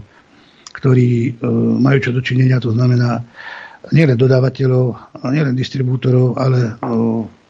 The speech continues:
voľnosť majú aj obyvatelia a spotrebitelia, aby dávali námety, čo v tej vyhláške, čo v tých vyhláškach má byť, tak, aby, e, boli vykonateľné a aby sa podľa nich dalo dopočítať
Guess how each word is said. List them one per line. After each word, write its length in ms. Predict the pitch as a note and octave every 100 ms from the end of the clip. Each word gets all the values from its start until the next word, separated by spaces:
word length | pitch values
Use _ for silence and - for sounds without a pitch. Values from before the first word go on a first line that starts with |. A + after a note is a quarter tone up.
| - C3 C3 B2+
voľnosť 320 | C3+ D3 C#3+ B2+
majú 320 | C3+ C3+ A#2+
aj 100 | A2 G#2+ _ _ - - -
obyvatelia 640 | B2+ C3 C3 C3 C3 B2
a 80 | G#2+
spotrebitelia, 800 | C3+ C3 B2+ B2+ C3 B2+ C3 C3 - - -
aby 140 | B2
dávali 380 | A#2 B2+ A#2 G#2
námety, 560 | A#2 C#3+ C3+ - C3+ -
čo 100 | -
v 100 | C#3
tej 120 | B2 A#2
vyhláške, 540 | C3+ B2 B2 - B2+ B2+ - _ -
čo 80 | C#3+
v 80 |
tých 120 | B2 A2
vyhláškach 600 | B2 A2+ - B2 A2 -
má 120 | F#2+ G2
byť, 180 | C#3 - - - -
tak, 200 | D3+ C#3
aby, 240 | B2 B2
e, 60 | A#2 _ _ _ _ - A#2 A2+ G#2+ G#2 - _ _
boli 180 | C3+ C3+
vykonateľné 760 | A2 B2+ C3+ C#3 - C#3+ C#3 C#3+ C#3+ - - - -
a 20 | C3+
aby 80 | C#3
sa 160 | -
podľa 240 | A#2 B2 A#2
nich 160 | C3 A2
dalo 360 | B2+ C3 B2+ - _ - -
dopočítať 640 | C3+ B2 - A#2 A2+